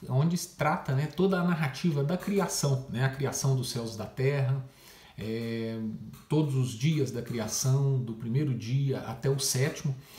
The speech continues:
Lemos até o capítulo dois, o versículo três, e hoje nós vamos iniciar a leitura explicada a partir do versículo quatro do capítulo dois de Gênesis, é, onde vai, vai começar a falar, né, sobre a família humana,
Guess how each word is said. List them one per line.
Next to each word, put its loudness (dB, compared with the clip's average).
Lemos 2
até 0
o 2
capítulo -4
dois, 0
o 0
versículo 0
três, 0
e 6
hoje 4
nós 4
vamos 4
iniciar 2
a 0
leitura 2
explicada 0
a -6
partir -2
do 2
versículo 0
quatro -2
do 0
capítulo 0
dois 2
de 2
Gênesis, 2
é, 4
onde 2
vai, 2
vai 2
começar 0
a 0
falar, 0
né, 2
sobre 0
a 2
família 4
humana, 2